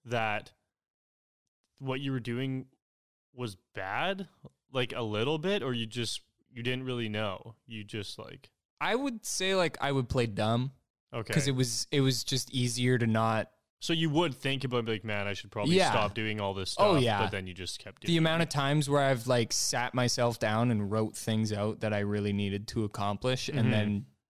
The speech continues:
Speaker 2: never saw that <laughs> list again.
Speaker 1: <laughs> Yeah, yeah.
Speaker 2: <laughs> I'm sure a lot of people do it, but it's just, like, I don't know. It, it's, it's,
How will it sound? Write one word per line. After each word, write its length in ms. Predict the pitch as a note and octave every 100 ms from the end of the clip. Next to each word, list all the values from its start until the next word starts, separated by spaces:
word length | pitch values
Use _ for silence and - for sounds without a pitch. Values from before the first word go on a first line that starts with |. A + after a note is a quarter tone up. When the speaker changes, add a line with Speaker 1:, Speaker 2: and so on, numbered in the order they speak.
| _
Speaker 2:
never 320 | A#2 A2+ G#2+
saw 240 | G#2+ - A2
that 300 | A2+ A#2 A#2
<laughs> 20 |
list 280 | G3+ - -
again. 340 | D3 D#3 F3
Speaker 1:
<laughs> 160 | G3+ -
Yeah, 320 | C#3 - C4
yeah. 480 | - G#3+ - A3+ - -
Speaker 2:
<laughs> 140 | - D#3+
I'm 120 | F3+
sure 340 | - F3+ E3
a 80 | D#3
lot 320 | C#3 C3 C3
of 80 | B2+
people 320 | C3+ B2+ B2+
do 320 | A#2 G#2 G#2+
it, 200 | C#3 D3+
but 140 | - A#2+
it's 220 | A2+ -
just, 280 | - A#2 -
like, 420 | A2 G2+ F#2+ - _ _ _ _ _ _ _ _ _ _ -
I 120 | B2+
don't 120 | A#2
know. 240 | G#2+ G2 - -
It, 220 | - C#3+ -
it's, 540 | D3 - - - - _ _ -
it's, 300 | B2+ - -